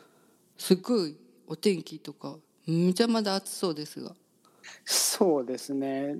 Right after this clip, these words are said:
Speaker 2: えっと、特に出る前七月はまだそこまですごく暑かったわけじゃないんですが、
Speaker 1: うん。
Speaker 2: 帰ってきたらさすがに、えー、暑いですね。えーと、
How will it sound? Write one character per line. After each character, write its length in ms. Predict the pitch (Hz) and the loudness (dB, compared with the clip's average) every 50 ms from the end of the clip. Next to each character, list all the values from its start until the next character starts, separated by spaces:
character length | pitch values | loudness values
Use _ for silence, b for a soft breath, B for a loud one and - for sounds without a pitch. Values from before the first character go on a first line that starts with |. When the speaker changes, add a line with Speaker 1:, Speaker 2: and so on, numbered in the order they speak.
| - - | -6 0
Speaker 2:
え 260 | 160 156 147 143 143 | 2 4 4 4 2
っ 120 | 143 - - | 0 -2 -2
と、 240 | - 147 147 147 | 0 2 2 2
特 340 | 147 - 240 226 226 196 160 | 0 0 -2 0 2 4 4
に 300 | 143 139 135 131 - - 285 240 | 4 4 0 -2 -4 -6 -8 0
出 160 | 160 196 233 | 4 4 4
る 160 | 320 247 233 | 6 4 4
前 340 | 226 226 190 165 151 147 123 | 4 4 2 4 2 0 0
七 300 | - - - - 180 170 | -4 -10 -2 2 2 4
月 320 | 180 175 175 175 - 180 | 4 4 2 2 2 2
は 180 | 156 151 143 139 | 4 4 4 2
ま 160 | 143 147 143 | 0 -2 -4
だ 240 | 131 127 127 131 - - - - | -4 -4 -6 -6 -8 -14 -16 -14
そ 180 | - - 160 | -6 -4 -4
こ 220 | 156 - - 190 196 | -4 -4 0 0 0
ま 180 | 208 233 240 | 2 2 2
で 320 | 208 151 131 131 131 - - _ _ _ _ _ _ | 2 2 2 2 0 -2 -6 _ _ _ _ _ _
す 280 | - - - - - 143 147 | -12 -10 -8 -6 -6 -6 -4
ご 140 | - - 165 | -2 -4 -2
く 340 | - - 156 143 139 143 139 | 2 4 4 4 4 2 -2
暑 280 | 131 - - - - | -4 -4 -8 -14 -10
か 140 | - - 147 | -2 -2 -2
っ 100 | 127 - _ - | -2 -2 _ -4
た 100 | 135 131 | -4 -4
わ 80 | 127 | -4
け 100 | - 139 | -6 -8
じ 100 | 127 131 | -8 -6
ゃ 40 | 127 | -6
な 140 | 127 131 - | -6 -2 2
い 40 | 196 | 2
ん 120 | 202 196 | 2 2
で 80 | 185 180 | 2 0
す 100 | 175 170 | -4 -6
が、 220 | 170 170 143 - - - | -6 -8 -8 -8 -6 0
Speaker 1:
う 60 | 180 | 0
ん。 60 | 185 | 0
Speaker 2:
帰 60 | 196 - | 0 0
っ 40 | |
て 100 | - 143 | -6 -8
き 120 | 135 - - | -8 -8 -6
た 120 | - 135 | -4 -2
ら 260 | 131 131 127 131 - - _ B B B B B B B B | -2 0 -2 -2 -4 -10 _ B B B B B B B B
さ 160 | - - 143 | -4 -2 -2
す 180 | - - 147 135 | 0 0 0 0
が 160 | 135 127 123 | 0 0 -2
に、 280 | 123 123 123 139 - - _ _ _ _ _ _ _ _ | -2 -2 -4 -6 -8 -12 _ _ _ _ _ _ _ _
え 240 | - 127 120 120 120 135 | 0 2 2 2 2 2
ー、 60 | 139 | 2
暑 240 | 131 - - 143 123 | 0 -2 -2 -4 -4
い 80 | 113 | -2
で 100 | - - | -4 -8
す 140 | - - 151 | -2 4 4
ね。 240 | 160 165 170 170 - - | 6 6 4 2 -2 -10
え 240 | - 139 127 127 120 - | -8 -6 -6 -6 -8 -10
ー 120 | _ - | _ -6
と、 340 | 123 120 117 123 - - | -4 -2 -2 -2 -4 -8